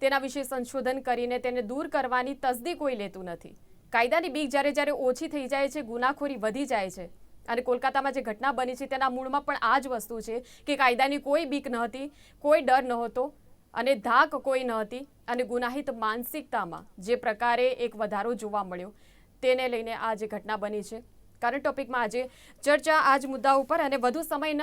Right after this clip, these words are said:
લેતા જે મહેમાનો આપણી સાથે જોડાયા છે કાર્યક્રમમાં ચર્ચામાં ભાગ લેવા માટે, તેમની સાથે હું આપનો પરિચય કરાવી દઉં. આપણી સાથે જોડાયા છે ડોક્ટર હિતેશ પટેલ,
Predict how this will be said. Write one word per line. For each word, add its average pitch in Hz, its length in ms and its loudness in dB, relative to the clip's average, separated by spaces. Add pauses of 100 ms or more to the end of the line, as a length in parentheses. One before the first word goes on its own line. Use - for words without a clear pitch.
લેતા 277 380 -2 (420)
જે 254 440 -4 (140)
મહેમાનો 247 540 -4
આપણી 240 240 -2
સાથે 233 280 -4
જોડાયા 214 420 0
છે 240 120 -8
કાર્યક્રમમાં 220 520 -2
ચર્ચામાં 214 400 -6
ભાગ 196 240 -6
લેવા 202 200 -4
માટે, 208 300 -4 (320)
તેમની 302 220 2
સાથે 247 280 0
હું 226 200 -2
આપનો 220 200 -4
પરિચય 208 360 -4
કરાવી 208 320 -4
દઉં. 320 200 -6
આપણી 247 200 -4
સાથે 277 220 0
જોડાયા 269 380 4
છે 311 240 -4 (280)
ડોક્ટર 311 260 4
હિતેશ 302 400 -2
પટેલ, 277 340 -2